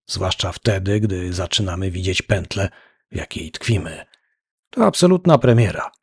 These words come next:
Nigdzie wcześniej nie publikowałem tej książki w formie audio. Pierwszy odcinek pojawi się już niebawem.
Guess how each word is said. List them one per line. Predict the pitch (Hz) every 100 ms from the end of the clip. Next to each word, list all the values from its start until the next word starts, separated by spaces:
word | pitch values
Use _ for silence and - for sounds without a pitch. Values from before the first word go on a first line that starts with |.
| _ _
Nigdzie | 120 113 107
wcześniej | - 123 - 143 123
nie | 107
publikowałem | 98 101 104 - 98 117 104 -
tej | - 92
książki | - 101 92 113
w | 101
formie | 101 90 98 120
audio. | 82 82 80 - _ _ _ _
Pierwszy | 233 214 -
odcinek | 156 - 226 214
pojawi | - 170 170 160
się | - 135
już | 123 151 - - -
niebawem. | 110 101 107 82 - -